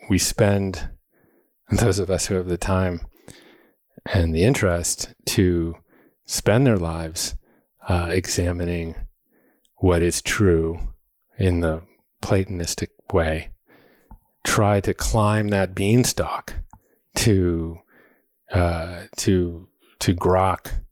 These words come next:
the forms of these things. This is also in Jewish mysticism and the K-, Kabbalah is similar. There's these emanations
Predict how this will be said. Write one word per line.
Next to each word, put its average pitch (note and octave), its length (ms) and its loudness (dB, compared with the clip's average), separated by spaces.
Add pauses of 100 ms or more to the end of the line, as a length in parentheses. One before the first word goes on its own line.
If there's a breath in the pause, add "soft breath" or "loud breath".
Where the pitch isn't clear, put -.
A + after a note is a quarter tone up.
(1000)
the - 80 0
forms G#2 640 2
of F2 80 -12
these E2+ 240 -2
things. - 400 -8 (1200)
This G#2+ 180 2
is F#2 140 2
also F2+ 420 0
in E2 260 -8 (180)
Jewish F#2 320 0
mysticism F#2 640 -4
and E2+ 140 -12
the E2+ 80 -14
K-, - 140 -16 (120)
Kabbalah F2+ 640 2 (760 soft breath)
is E2+ 240 4
similar. A2 480 2
There's E2+ 300 -6
these F2 260 -2
emanations F2+ 840 0